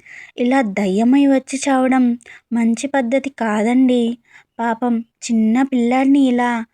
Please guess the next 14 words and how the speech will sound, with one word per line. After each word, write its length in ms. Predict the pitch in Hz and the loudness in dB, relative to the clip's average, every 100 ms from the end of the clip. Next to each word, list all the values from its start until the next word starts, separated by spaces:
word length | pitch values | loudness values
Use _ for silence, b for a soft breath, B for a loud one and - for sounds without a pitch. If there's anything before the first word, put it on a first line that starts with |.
| _ _ - | _ _ -8
వచ్చి 260 | 220 - | -8 -6
భయపెట్టకూడదు," 1120 | 262 196 220 202 262 254 277 277 269 247 247 233 _ - | -6 -4 -2 -2 -4 -4 -4 0 0 0 -2 -4 _ -10
అన్నాడు 640 | 220 208 226 220 233 226 220 _ - | -4 -2 -2 -2 -2 -4 -6 _ -8
మురారి 580 | 208 185 208 208 202 196 _ b b b b 208 | -6 -4 -4 -4 -4 -6 _ b b b b -8
గొంతులో 560 | 202 208 208 240 262 | -2 0 0 0 0
భయం 520 | 262 240 240 240 226 220 - B B _ - | 0 -2 0 0 0 -2 -8 B B _ -8
ప్రతిధ్వనిస్తుండగా. 1400 | 226 214 - 214 208 233 214 214 - 208 208 220 226 220 _ - - - _ B B B B B 285 | -6 -4 -6 -6 -4 -2 0 -2 -4 -2 0 0 -4 -6 _ -20 -20 -20 _ B B B B B -2
"రే 180 | 330 | 0
డార్లింగ్, 560 | 311 254 254 277 330 269 - _ _ 269 | 2 0 0 2 2 2 -2 _ _ -2
నా 200 | 269 285 | 2 2
ఎదురుగా 560 | 269 226 262 277 294 | 2 0 -2 0 0
కూడా 360 | 294 277 269 277 | 0 0 0 2
ఎవరో 380 | 277 262 277 269 | 2 2 2 2
ఉన్నారు. 580 | 254 247 269 262 233 | 2 4 2 2 -2